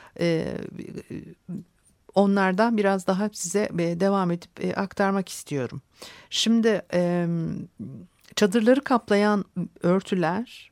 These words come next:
olağanüstü bir zenginlikte altın sırmayla işlenmişti. Dış bölmeler ve girişler diğer çadırlardan,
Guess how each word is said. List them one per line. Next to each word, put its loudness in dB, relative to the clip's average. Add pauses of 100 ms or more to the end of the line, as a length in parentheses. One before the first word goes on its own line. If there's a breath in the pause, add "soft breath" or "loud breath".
olağanüstü 2
bir -10
zenginlikte -2
altın -2
sırmayla -4
işlenmişti. -4 (580 loud breath)
Dış 0
bölmeler 4
ve -2
girişler -2
diğer 0
çadırlardan, -4